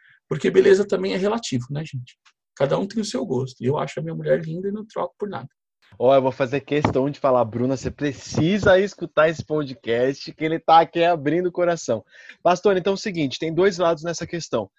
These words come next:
Speaker 2: Tem um lado, sim, de oração, mas como você falou, a gente deve orar por tudo, né? Não só por um namoro, por um trabalho, pela nossa família, pela nossa igreja. Mas tem um lado aí que é até um pouco mais racional,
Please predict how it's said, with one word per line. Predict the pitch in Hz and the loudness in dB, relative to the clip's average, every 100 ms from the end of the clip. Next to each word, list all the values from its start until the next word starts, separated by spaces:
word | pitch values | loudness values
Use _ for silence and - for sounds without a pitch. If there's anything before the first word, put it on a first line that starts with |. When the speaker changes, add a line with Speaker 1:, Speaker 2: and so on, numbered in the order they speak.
| _ | _
Speaker 2:
Tem | - 214 | 0 2
um | 240 | 2
lado, | 190 165 | 2 0
sim, | 160 156 | -2 -6
de | 147 | -4
oração, | 147 127 - 147 | -4 -4 -4 -6
mas | 139 | -6
como | - 139 127 | -8 -10 -10
você | - | -10
falou, | 120 120 123 | -8 -4 -2
a | 127 | -4
gente | 123 123 | -6 -6
deve | 127 123 | -4 -4
orar | 123 120 123 | -2 -2 -2
por | - 165 - | -6 -14 -6
tudo, | 196 240 151 107 | -2 -2 -2 -4
né? | 123 135 | -2 -2
Não | 147 214 | -2 -4
só | 208 190 | -4 -4
por | 170 | -6
um | 160 | -6
namoro, | 160 131 127 143 113 104 _ _ | -4 -2 0 0 -2 -6 _ _
por | 190 | -12
um | 185 180 | -10 -4
trabalho, | 139 143 143 151 139 123 | -2 2 4 4 4 0
pela | 147 147 | -4 -6
nossa | 151 139 | -8 -12
família, | - 131 131 147 135 | -10 -8 -6 -6 -6
pela | 143 135 | -6 -6
nossa | 131 - | -6 -10
igreja. | 117 113 117 131 - _ - _ - | -10 -6 -6 -8 -12 _ -20 _ -8
Mas | 175 165 | -8 -4
tem | 202 220 | -4 -2
um | 175 | 0
lado | 165 151 127 | 2 2 0
aí | 123 165 156 104 _ _ _ | -2 -2 -4 -6 _ _ _
que | - | -2
é | 185 208 214 - | 4 6 4 4
até | 175 175 | -4 -2
um | 240 | -2
pouco | 254 226 226 | 0 -2 0
mais | 214 - | -2 0
racional, | 208 214 - 220 190 139 123 107 | 0 0 0 -2 2 4 4 2